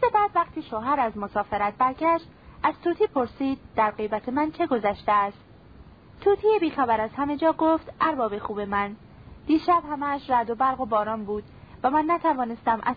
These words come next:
صدای طوفان و رعد و برق و باران بخوابم.» شوهر که می‌دانست شب گذشته رعد و برق و بارانی در بین نبوده، با خود گفت: «توتی که این بار حقیقت را نگفته، پس دفعهٔ گذشته هم حتماً به او دروغ گفته است.» برآشفت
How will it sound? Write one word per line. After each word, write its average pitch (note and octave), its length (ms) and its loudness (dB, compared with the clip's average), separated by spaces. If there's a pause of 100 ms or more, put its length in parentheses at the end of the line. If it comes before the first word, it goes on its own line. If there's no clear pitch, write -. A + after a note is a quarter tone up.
صدای E4 340 -2
طوفان B3 420 -2
و - 20 0
رعد G3+ 260 0
و G#3 60 -4
برق C#4+ 260 0
و C4+ 40 -4
باران G#3 360 -2
بخوابم.» G#3 560 -2 (680)
شوهر F4+ 480 4
که D4 80 2
می‌دانست B3 640 0
شب G3 220 0
گذشته A#3 600 2 (280)
رعد B3 260 4
و C4+ 60 -2
برق D#4+ 280 2
و - 20 2
بارانی C4+ 440 2
در G#3+ 140 2
بین G3 260 0
نبوده، G3 340 0
با A3 160 0
خود A3+ 280 0
گفت: A#3 280 4 (420)
«توتی F4 380 4
که C4 60 -2
این B3 180 0
بار A#3 160 0
حقیقت G#3+ 560 -2
را G#3+ 60 4
نگفته، G3 600 2 (300)
پس A4 200 4
دفعهٔ D#4+ 320 0
گذشته C4 420 -2
هم G#3+ 220 0
حتماً C4+ 320 0
به A#3 100 4
او F#3+ 160 4
دروغ A#3+ 300 2
گفته G#3 300 2
است.» G3 360 4 (760)
برآشفت F4+ 560 0